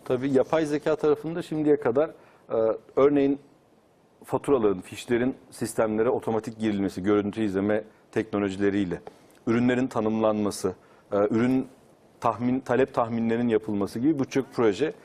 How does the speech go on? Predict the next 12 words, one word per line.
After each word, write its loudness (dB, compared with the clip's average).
yapıldı. 0
Rota 2
optimizasyonu 0
gibi 0
projeler 0
yapılıyor. 0
Bunların 2
daha 2
yaygınlaşmasını, 0
e, -2
müşteri 0
tarafında 0